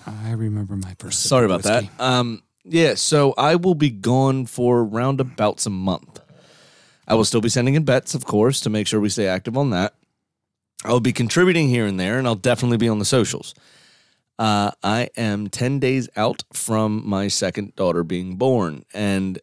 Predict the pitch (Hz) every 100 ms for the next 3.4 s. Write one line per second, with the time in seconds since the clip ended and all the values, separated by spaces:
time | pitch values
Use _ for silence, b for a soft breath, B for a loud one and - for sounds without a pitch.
0 | - 101 98 90 - 131 147 147 123 107
1 | 117 113 113 107 - 110 92 110 104 -
2 | - - 110 - - 101 - 90 120 143
3 | 135 - -